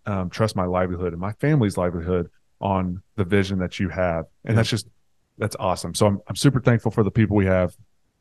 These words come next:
Speaker 1: super thankful for the, you know, the, all the employees. I mean, we have right now eleven full-time employees, and I want every single one of them to work for us for forever. I, like, and I know that's not possible, but, like, right now,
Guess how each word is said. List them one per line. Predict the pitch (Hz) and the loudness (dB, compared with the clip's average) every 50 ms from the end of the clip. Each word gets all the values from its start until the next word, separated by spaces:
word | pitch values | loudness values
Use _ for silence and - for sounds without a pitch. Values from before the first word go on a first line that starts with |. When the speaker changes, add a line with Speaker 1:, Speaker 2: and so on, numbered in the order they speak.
| _ _ _ _ _ _ _ _ _ - | _ _ _ _ _ _ _ _ _ 0
Speaker 1:
super | - 127 117 101 107 | 4 6 6 6 6
thankful | - 113 104 - - 101 | 4 2 2 2 -2 -6
for | - - 107 | 0 2 2
the, | 98 98 95 90 - _ _ _ _ _ _ _ - | 2 2 0 0 -4 _ _ _ _ _ _ _ -2
you | 107 104 | 0 2
know, | 101 | 2
the, | 98 98 - | 2 0 0
all | - 107 117 110 | 2 4 4 6
the | 110 | 6
employees. | 104 92 - 107 101 101 98 95 90 | 4 2 0 0 2 2 2 2 2
I | 95 | 0
mean, | 95 95 | 0 0
we | 95 92 | 0 0
have | 98 101 95 90 - | 2 0 0 0 0
right | 98 98 95 | 0 -2 0
now | 92 95 92 92 - - | 0 0 0 -2 -2 -2
eleven | 98 98 101 98 92 98 90 | 0 0 2 2 2 0 -2
full-time | - 101 92 - 98 95 95 | -2 -4 -4 -2 -2 -2 -2
employees, | 87 - - 104 104 104 104 101 - _ _ _ _ _ _ _ - | -2 -2 2 2 4 4 4 2 -2 _ _ _ _ _ _ _ -4
and | 101 98 98 95 90 87 - _ _ _ _ _ _ _ _ _ _ _ - | -2 0 0 0 -2 -4 -6 _ _ _ _ _ _ _ _ _ _ _ -2
I | 104 101 | 0 0
want | 98 98 104 98 - - | 2 2 0 -2 -4 -6
every | 98 98 - 107 98 | -8 -6 -4 -4 -4
single | - - 107 101 95 | -4 -4 -4 -4 -2
one | 95 95 92 | -2 -2 -2
of | 90 82 | -4 -4
them | 87 90 85 | -4 -6 -6
to | - 90 | -4 -2
work | 90 90 85 - - | -2 -2 -2 -4 -4
for | 90 85 82 | -4 -4 -4
us | 80 - - - _ _ - | -4 -6 -10 -16 _ _ 2
for | 110 101 | 2 2
forever. | 90 - 92 90 85 82 78 - - | 2 2 0 0 0 -2 -6 -4 0
I, | 107 | 2
like, | 110 113 110 - 113 98 - _ _ - | 2 2 2 0 -2 -4 -4 _ _ -4
and | - 117 95 - 151 131 | -2 -2 2 4 4 4
I | 151 156 | 6 8
know | 175 180 | 8 10
that's | 165 143 127 - | 8 8 4 4
not | - 123 117 - | 2 0 2 2
possible, | - 117 110 107 - 87 90 85 85 - - | 2 2 2 2 -2 -6 -8 -8 -8 -8 0
but, | - 107 | 2 2
like, | 101 95 90 - - _ _ _ _ _ _ - | 4 2 2 -2 -10 _ _ _ _ _ _ 4
right | 110 117 123 110 | 6 6 6 6
now, | 120 113 104 98 95 92 85 | 4 0 0 0 0 -2 -6